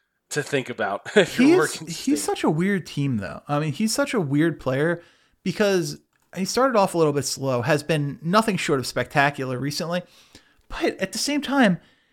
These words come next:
Speaker 2: he's a point guard with a three point six to four point two assist to turnover ratio.
Speaker 1: Yeah, that's
Speaker 2: It's a
Speaker 1: that's
Speaker 2: sub
Speaker 1: crazy.
Speaker 2: one-to-one,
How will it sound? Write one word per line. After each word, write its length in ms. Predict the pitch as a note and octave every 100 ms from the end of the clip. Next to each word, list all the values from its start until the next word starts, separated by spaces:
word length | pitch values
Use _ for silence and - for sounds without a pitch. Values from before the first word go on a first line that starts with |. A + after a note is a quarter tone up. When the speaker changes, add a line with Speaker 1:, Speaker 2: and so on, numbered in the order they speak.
| _
Speaker 2:
he's 240 | - A#3+ A3+
a 40 |
point 360 | - - D4+ -
guard 460 | F3 D#3+ D#3+ D3 -
with 180 | E3+ F#3+
a 60 |
three 300 | - F#3+ A#3
point 380 | A#3 A#3 G#3 G#3
six 480 | - F#3+ F#3 - -
to 180 | - F3+
four 360 | - - F3+ F#3
point 400 | - F3 - -
two 260 | F#3+ E3
assist 300 | C#3+ D#3 D3
to 80 | -
turnover 400 | - D3 B2+ A2+
ratio. 480 | G2+ - - - C#3 _ _ _ _ _ _ _ _ _ _ _ C#3
Speaker 1:
Yeah, 420 | D3 D#3 D3+ C3 - -
that's 420 | D3 D3+ - -
Speaker 2:
It's 100 | G3
a 60 | A#3+
Speaker 1:
that's 60 | -
Speaker 2:
sub 260 | A#3 A#3+
Speaker 1:
crazy. 140 | G#3+ G#3+
Speaker 2:
one-to-one, 760 | G#3+ G3 F3 G#3+ G3 - -